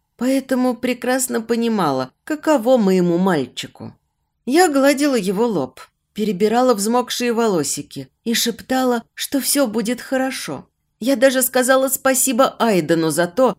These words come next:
что он прибежал к нам на помощь. Нужно будет обязательно снять с него эти запонки и выбросить их куда подальше. В гробу я видела оказывать подобные услуги Свону, пусть даже и наши с ним цели в кои-то веки совпадали.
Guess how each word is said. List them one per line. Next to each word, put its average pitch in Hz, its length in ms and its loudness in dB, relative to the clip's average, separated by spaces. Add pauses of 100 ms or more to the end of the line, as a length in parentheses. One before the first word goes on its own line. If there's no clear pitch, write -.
что - 300 -4
он 269 180 2
прибежал 226 500 2
к 220 120 -8
нам 202 260 2
на 220 100 0
помощь. 135 680 -8 (440)
Нужно 220 340 0
будет 220 320 -4
обязательно 240 680 0
снять 233 380 2
с - 100 0
него 190 200 4
эти 180 220 2
запонки 147 680 -2 (100)
и 277 100 0
выбросить 190 560 0
их 175 160 -2
куда 185 280 2
подальше. 160 720 -2 (320)
В 233 120 -6
гробу 240 380 4
я 185 120 6
видела 175 360 4
оказывать 180 500 0
подобные 185 460 2
услуги 214 420 0
Свону, 143 560 -2 (160)
пусть 202 280 0
даже 214 280 4
и 220 40 2
наши 202 280 0
с 185 100 -4
ним 185 200 -2
цели 214 480 0
в - 100 -20
кои-то 233 340 2
веки 202 360 0
совпадали. 160 920 0